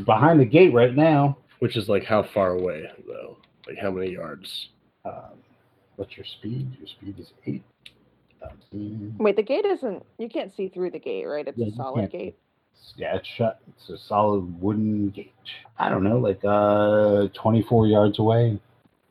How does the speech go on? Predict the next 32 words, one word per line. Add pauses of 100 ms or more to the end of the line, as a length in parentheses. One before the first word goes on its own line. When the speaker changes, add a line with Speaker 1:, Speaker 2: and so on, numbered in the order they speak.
(1000)
Speaker 2:
Okay. (380)
I'm
gonna (100)
keep
running
then. (600)
Speaker 1:
Okay. (380)
Speaker 2:
Get
a
little
bit
further. (760)
Speaker 1:
Keep
that
roll. (480)
Speaker 2:
I
made
it. (680)
Speaker 1:
All
right. (400)
Speaker 2:
Yeah. (400)
Speaker 1:
Uh,
no,
those
are
your
actions.
Okay. (580)
Uh,
next
is
Molly.